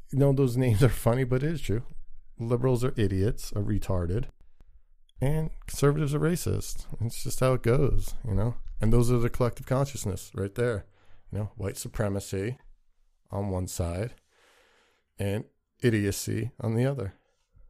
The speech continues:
Well, they're both idiots, but, but that's how it goes. You're both,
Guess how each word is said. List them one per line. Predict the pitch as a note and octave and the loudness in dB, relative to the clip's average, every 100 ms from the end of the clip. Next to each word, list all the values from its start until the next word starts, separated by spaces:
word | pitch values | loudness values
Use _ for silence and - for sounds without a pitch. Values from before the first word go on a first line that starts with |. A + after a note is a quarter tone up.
| _ _ - - | _ _ -12 -6
Well, | G#2 | -4
they're | G2+ | -2
both | F#2+ F2+ - | -2 -4 -6
idiots, | - F2 F2 F2+ - | -6 -6 -6 -10 2
but, | - - - - - - - - - - - - | 10 10 12 8 4 0 -2 -6 -8 -10 -8 -4
but | D3+ | 2
that's | G3+ | 4
how | - G#2+ | 6 4
it | F2 | 4
goes. | F2+ F2+ - - - | -2 -2 -6 -10 -8
You're | - | -2
both, | B2 C#3 C#3 | 4 4 4